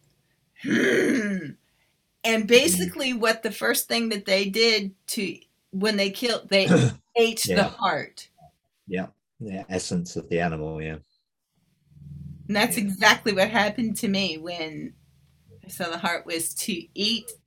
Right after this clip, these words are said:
Speaker 1: the heart, which eats the victory and the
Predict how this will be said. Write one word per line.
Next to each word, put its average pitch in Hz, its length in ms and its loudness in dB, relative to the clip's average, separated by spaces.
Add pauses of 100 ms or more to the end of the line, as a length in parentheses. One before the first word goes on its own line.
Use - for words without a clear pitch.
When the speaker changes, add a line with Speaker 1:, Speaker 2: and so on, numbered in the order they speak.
(120)
Speaker 1:
the 202 60 -4
heart, 196 440 2
which 185 260 -2 (120)
eats 196 400 -4 (360)
the 190 180 -2
victory 190 600 -4
and 165 480 -12
the 147 380 -2